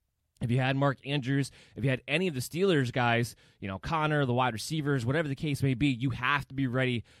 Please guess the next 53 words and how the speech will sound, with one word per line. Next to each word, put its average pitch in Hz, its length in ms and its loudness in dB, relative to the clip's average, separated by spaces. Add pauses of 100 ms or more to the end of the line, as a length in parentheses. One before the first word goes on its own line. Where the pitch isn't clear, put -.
(100)
to 139 100 0
replace 139 340 0
these 123 180 -4
guys 120 220 2
because 113 140 -8
there's 127 160 2
a 117 40 2
real 127 220 2
chance 131 280 -2
that 107 100 -6
they 143 180 0
might 139 320 -2
not 117 220 -4
be 131 160 0
available 123 640 4 (260)
to 139 140 0
play 135 380 2
this 117 320 0
game. 117 420 -4
So 120 60 -2
we'll 120 80 0
have 107 40 -4
to 117 80 0
wait 127 220 0
and 117 100 -6
see 127 160 -6
exactly 120 680 0 (300)
what 117 340 2
happens 120 680 0 (260)
there. 101 540 0 (360)
Outside 180 720 2
of 147 180 0
that, 123 340 2
though, 113 400 2 (340)
we 143 240 2
know 143 260 4
that 135 260 0
if 160 140 -2
they 185 140 2
do 165 240 2
have 175 180 2
a 143 60 -2
game 127 260 -2
on 113 120 0
Sunday, 104 360 -2
we 113 120 0
have 123 180 -2
to 107 60 -16
take 117 160 -4
it 107 80 -8
from 117 140 -2
that 113 200 -4
p-, - 120 -10